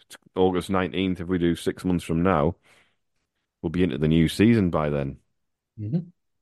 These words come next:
Speaker 1: You know, it's a massive, it's a, it's a massive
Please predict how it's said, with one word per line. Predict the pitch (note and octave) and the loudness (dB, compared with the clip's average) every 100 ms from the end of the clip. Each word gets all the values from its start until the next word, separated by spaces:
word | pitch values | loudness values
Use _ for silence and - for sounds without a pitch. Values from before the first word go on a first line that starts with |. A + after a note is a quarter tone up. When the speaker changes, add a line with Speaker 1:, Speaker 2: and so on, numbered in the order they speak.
| _ _ _ _ _ _ _ _ G2+ | _ _ _ _ _ _ _ _ -6
Speaker 1:
You | E2+ | -4
know, | |
it's | D2+ - | -4 -4
a | |
massive, | F#2 A2 - F#2 D#2 - | -2 -2 -2 -4 -4 -12
it's | - | -6
a, | F2 | -4
it's | E2+ F#2 | -4 -6
a | F#2 | -4
massive | A2+ F#2+ F2+ D#2+ - | -4 -4 -6 -8 -10